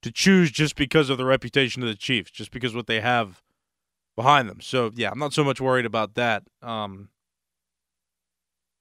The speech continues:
as I am just understanding the Chiefs' reputation. Now, I still may pick the forty-niners just because I'm superstitious about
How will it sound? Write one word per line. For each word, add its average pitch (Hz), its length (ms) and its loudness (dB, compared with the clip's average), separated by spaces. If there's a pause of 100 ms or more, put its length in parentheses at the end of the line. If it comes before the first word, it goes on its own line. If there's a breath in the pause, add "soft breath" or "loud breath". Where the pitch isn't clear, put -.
(1120)
as 147 180 2
I 147 120 6
am 127 600 2 (1500)
just 139 440 -6
understanding 143 580 0
the 120 60 -10
Chiefs' 123 280 -8
reputation. 107 560 -4
Now, 113 120 -2
I 139 60 0
still 190 180 4
may 175 120 6
pick 185 220 2
the 156 80 -4
forty-niners 160 600 4
just 143 160 -4
because 135 280 0
I'm 120 120 -4
superstitious 143 680 -4
about 117 340 -2